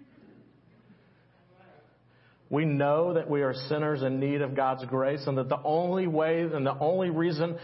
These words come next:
that we've been invited to the table is by Jesus saying, "Hey, do you recognize that you need me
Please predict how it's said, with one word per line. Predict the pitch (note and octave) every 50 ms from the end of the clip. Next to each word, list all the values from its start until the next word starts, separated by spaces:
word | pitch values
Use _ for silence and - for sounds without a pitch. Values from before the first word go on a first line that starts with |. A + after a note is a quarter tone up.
| - - -
that | E3 D#3+ D#3+
we've | D#3+ E3 F3 D3 D3
been | F3+ E3
invited | E3 D#3 D3 C3+ C#3+ C#3+ C#3+ D#3 D#3+ E3 E3
to | - E3+
the | D3+ D#3 C#3+
table | - F3 E3 E3 D#3+ D#3+ E3+ E3 D#3+
is | C#3 C3+
by | C#3 D3 C#3
Jesus | C#3 B2 C3+ D#3+ E3 D3 C3+ - D#3 C#3 - -
saying, | E3+ D3+ D3+ D3
"Hey, | E3+ E3+ E3 D#3+ C#3+ C3+ - - - - - - -
do | D3+
you | D#3+ D#3 D#3
recognize | C3+ C#3+ D3+ - - F#3 F#3+ E3 E3 E3+ E3+ F3 E3+ D3+
that | E3+ D#3+ D#3
you | D#3 D#3+ D3+
need | D3 D3 D#3 D#3+ D#3+ E3 D3 D#3 - - -
me | C#3+ D#3 D#3 D#3 D#3+ E3 F3 F3+ -